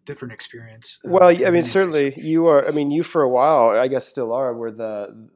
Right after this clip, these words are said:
Speaker 2: the prototype of the digital nomad, right? Um,
Speaker 1: Yeah.
Speaker 2: and I, a, a lot of my international experience has come from the result of, of work. So,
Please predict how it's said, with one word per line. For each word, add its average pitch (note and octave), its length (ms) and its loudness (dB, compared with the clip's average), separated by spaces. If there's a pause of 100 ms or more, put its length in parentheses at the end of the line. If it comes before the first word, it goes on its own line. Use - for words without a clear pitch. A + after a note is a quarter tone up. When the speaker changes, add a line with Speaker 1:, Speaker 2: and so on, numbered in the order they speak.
Speaker 2:
the A#2 100 -14
prototype A#2+ 640 -8
of G#2 140 -16
the A2 100 -10
digital G#2 400 -12
nomad, G2 480 -14
right? F2+ 280 -16 (120)
Um, G2 480 -16
Speaker 1:
Yeah. A#2+ 220 -20 (340)
Speaker 2:
and A#2 560 -8 (140)
I, B2+ 360 -4
a, C#3 60 -6 (180)
a C#3+ 60 -8
lot C#3+ 220 0
of A#2 100 -6
my C#3 180 -2
international A#2 460 -8
experience G#2+ 800 -16
has A#2 160 -18
come A#2 180 -14
from A2+ 160 -16
the G#2+ 80 -12
result G#2+ 540 -10
of, F2+ 240 -10 (100)
of - 100 -20
work. B2+ 540 -12
So, A2 540 -10